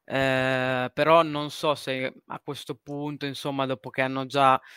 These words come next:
fatto diventare Gunther campione, lo hanno presentato con, eh, col suo compagno Ludwig Kaiser, non so se inserire, eh, in questo momento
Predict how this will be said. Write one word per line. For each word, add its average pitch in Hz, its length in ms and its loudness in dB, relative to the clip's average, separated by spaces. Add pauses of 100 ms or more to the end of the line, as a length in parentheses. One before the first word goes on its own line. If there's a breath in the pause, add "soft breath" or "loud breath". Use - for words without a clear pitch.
(160 loud breath)
fatto - 220 -8
diventare 135 400 2
Gunther 135 320 -2
campione, 139 880 0
lo 127 120 -2
hanno 123 160 -4
presentato 131 720 0
con, 139 340 -4
eh, 127 220 0 (340 loud breath)
col 135 140 -10
suo - 160 -8
compagno 139 680 4 (160)
Ludwig 135 580 -4
Kaiser, 135 600 6
non 135 140 -4
so 156 160 0
se 139 360 -2
inserire, 139 920 0 (520 loud breath)
eh, 123 160 -2
in 135 80 -6
questo 143 300 -4
momento 139 520 0